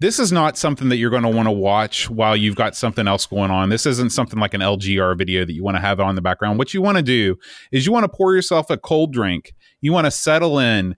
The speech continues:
and give this thing your full and undivided attention, because this is, you know, Anthony has spent so much time fully scripting this out. The commentary is brilliant. It's so laid back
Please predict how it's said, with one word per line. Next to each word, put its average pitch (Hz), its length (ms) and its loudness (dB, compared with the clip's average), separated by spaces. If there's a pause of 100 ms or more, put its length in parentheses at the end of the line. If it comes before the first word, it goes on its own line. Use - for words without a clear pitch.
(240)
and 120 180 0
give 123 180 0
this 123 200 -2
thing 110 220 0
your 101 140 2
full 113 380 -2
and 107 100 -2
undivided 95 540 0
attention, 95 400 -8
because 92 380 -4 (280)
this 160 280 0
is, 139 260 0 (120)
you 131 360 -4
know, 139 120 -6
Anthony 156 420 0
has 127 140 0
spent 123 300 -4
so - 300 0
much 170 260 0
time 131 260 2
fully 151 400 0
scripting 139 600 -2
this 131 160 0
out. 117 300 2 (220)
The 120 100 -4
commentary 151 880 0
is 101 180 0
brilliant. 117 720 0 (320)
It's 135 220 -4
so 156 580 2
laid 123 560 2
back 101 460 0